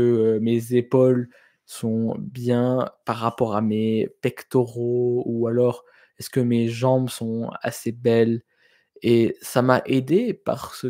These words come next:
que je connais des gens, j'ai vu des gens qui étaient jamais satisfaits de leur corps parce que ils basaient, ils basaient,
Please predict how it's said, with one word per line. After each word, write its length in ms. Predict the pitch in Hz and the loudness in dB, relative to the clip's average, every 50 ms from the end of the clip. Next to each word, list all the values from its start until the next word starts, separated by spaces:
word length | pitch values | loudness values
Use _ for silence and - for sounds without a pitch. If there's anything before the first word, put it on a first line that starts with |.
| 120 - | -10 -8
que 400 | - 170 196 214 214 208 - _ _ _ _ _ _ - | -4 -4 -4 -2 -4 -6 -10 _ _ _ _ _ _ -10
je 180 | 131 117 120 120 | -8 -6 -8 -10
connais 480 | - - 131 127 147 175 214 220 185 | -8 -6 -4 -4 -2 0 0 0 0
des 200 | 139 127 123 120 | 0 0 0 0
gens, 440 | 117 117 120 139 160 180 185 175 147 | 0 0 0 2 2 2 2 0 0
j'ai 220 | 123 117 117 117 113 | -2 -2 -2 -2 -4
vu 440 | 113 117 120 123 175 226 240 214 151 | -6 -6 -4 0 2 2 2 2 2
des 160 | 131 123 120 | 4 2 2
gens 400 | 113 117 131 147 165 170 165 _ _ _ _ _ - - - _ _ _ - _ _ _ _ _ - | 2 2 0 0 0 -2 -6 _ _ _ _ _ -20 -20 -20 _ _ _ -20 _ _ _ _ _ -20
qui 260 | - - - - - | -14 -10 -8 -8 -4
étaient 540 | - - 123 - - - 127 120 110 - _ _ - | -2 -2 -4 -2 -2 -2 -2 -2 -2 -6 _ _ -8
jamais 500 | 131 123 127 147 156 170 208 240 214 185 | -4 0 2 2 2 4 2 2 2 0
satisfaits 880 | - - - 160 160 - - - 143 - - - - - 135 127 127 - _ _ _ _ _ _ _ _ _ _ - - | 0 -2 -4 -4 -4 -4 -6 -8 -6 -6 -8 -8 -6 -4 -4 -4 -4 -6 _ _ _ _ _ _ _ _ _ _ -10 -6
de 100 | 127 120 | -2 2
leur 260 | 120 117 113 - - | 2 2 0 0 0
corps 460 | - 120 98 - - - - _ _ _ _ _ - | 2 2 2 2 -2 -12 -18 _ _ _ _ _ -2
parce 320 | 131 123 - - - 143 135 | -2 -2 -2 -2 -2 -4 -2
que 380 | - - 180 214 247 240 - _ _ _ _ _ _ _ _ _ _ _ _ _ _ _ _ _ _ _ _ _ _ _ - - - - - - - _ _ _ _ _ _ _ _ _ _ _ _ - | 0 0 0 0 0 -2 -10 _ _ _ _ _ _ _ _ _ _ _ _ _ _ _ _ _ _ _ _ _ _ _ -20 -20 -20 -20 -20 -20 -20 _ _ _ _ _ _ _ _ _ _ _ _ -2
ils 140 | - 143 135 | 0 0 0
basaient, 960 | 123 120 117 123 139 143 143 135 131 135 143 165 185 202 202 196 - - _ _ _ _ _ _ _ _ - | 0 0 4 6 8 8 8 6 4 2 2 2 4 4 2 2 0 -4 _ _ _ _ _ _ _ _ -6
ils 160 | 123 117 113 | -2 -2 -2
basaient, 1040 | 113 117 117 113 113 127 123 123 123 123 123 120 117 117 123 123 127 139 160 165 - | -2 -6 -8 -2 2 4 6 6 6 6 4 2 0 2 2 2 2 2 0 -4 -6